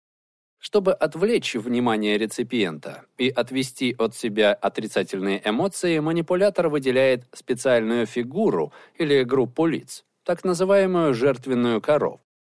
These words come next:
На протяжении обсуждения эта фигура подвергается разного рода остракизму, высмеивается, представляется перед реципиентом в неприглядном виде. Манипулятор демонстрирует: «Вот,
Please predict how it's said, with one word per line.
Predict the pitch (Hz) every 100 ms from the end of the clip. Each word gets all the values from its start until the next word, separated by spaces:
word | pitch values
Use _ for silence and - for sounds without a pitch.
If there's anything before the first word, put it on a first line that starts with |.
| _ _ _
На | - 143
протяжении | 170 185 175 208 175 165
обсуждения | 139 131 127 101 98 170 202 190 160 -
эта | 160 156
фигура | 135 147 127 170 196 180
подвергается | 147 127 120 123 135 131 139 143
разного | 120 123 104 113 104
рода | 107 120 127 120 _ _
остракизму, | 113 110 - 120 123 202 165 - - - _ _ -
высмеивается, | 202 - 104 110 151 165 160 147 160 147 -
представляется | 113 98 - 104 139 175 135 110
перед | 113 101
реципиентом | 104 101 117 120 107 95 98
в | 90 110
неприглядном | 110 131 120 113 80 73 -
виде. | 76 104 151 175 165 _ _ _
Манипулятор | - 147 160 175 190 220 214
демонстрирует: | 165 156 160 170 240 240 82 80 - - _
«Вот, | - 92 202 156